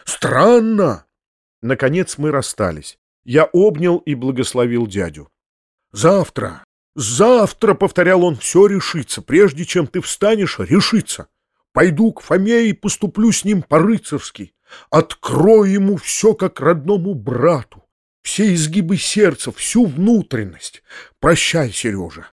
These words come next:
Ложись, ты устал. А я уж, верно, во всю ночь глаз не сомкну». Он ушёл. Я тотчас же лёг, усталый и измученный до нельзя. День был трудный.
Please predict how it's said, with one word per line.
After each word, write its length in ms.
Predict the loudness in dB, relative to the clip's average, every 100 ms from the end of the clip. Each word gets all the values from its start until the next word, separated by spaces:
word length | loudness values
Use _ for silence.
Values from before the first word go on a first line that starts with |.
| _ _
Ложись, 460 | 2 2 2 -2 -2
ты 100 | -2
устал. 640 | -2 -4 -6 -8 -8 _ _ -12
А 100 | 0
я 160 | 4 4
уж, 200 | 2 -2
верно, 320 | 0 2 4
во 100 | 2
всю 220 | 2 -2
ночь 240 | 0 0 2
глаз 340 | 2 2 2
не 80 | -6
сомкну». 560 | -6 -6 -6 -10 -10 _ _ _ _ _ _ _
Он 220 | 0 2
ушёл. 420 | 0 -4 -8 -8 -12 _ _ _ _ _ 0
Я 220 | 2 2
тотчас 440 | 2 -2 -2 -6
же 180 | -2 -2
лёг, 280 | 0 -2 -4
усталый 500 | -8 -2 0 0 -2
и 60 |
измученный 580 | -4 -6 -10 -10 -10 -8
до 180 | -2 0
нельзя. 640 | 0 -2 -4 -10 -20 -20 _ _ _ _ _ _ _
День 360 | -2 2 2 2
был 200 | 0 -2
трудный. 800 | -2 -2 -2 -4 -12 -16 _ _